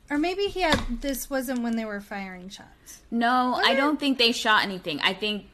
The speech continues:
Speaker 2: the planes were just there, and they
Speaker 1: Oh, it
Speaker 2: were
Speaker 1: was the
Speaker 2: just
Speaker 1: big
Speaker 2: doing recon.
Speaker 1: firestorm.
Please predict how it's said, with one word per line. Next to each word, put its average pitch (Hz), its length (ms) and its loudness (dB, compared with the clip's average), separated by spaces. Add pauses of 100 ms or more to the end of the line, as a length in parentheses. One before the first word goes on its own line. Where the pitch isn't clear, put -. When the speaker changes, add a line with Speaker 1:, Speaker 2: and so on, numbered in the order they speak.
Speaker 2:
the 190 100 -2
planes 226 400 -4
were 247 80 -2
just 214 260 -4
there, 175 540 0 (560)
and 180 640 2 (1040)
they 185 1000 0 (240)
Speaker 1:
Oh, 302 180 6
it 302 120 -2
Speaker 2:
were 190 120 4
Speaker 1:
was 196 140 2
the - 60 2
Speaker 2:
just 208 140 6
Speaker 1:
big 302 80 2
Speaker 2:
doing 220 220 2
recon. 269 140 8
Speaker 1:
firestorm. 226 840 2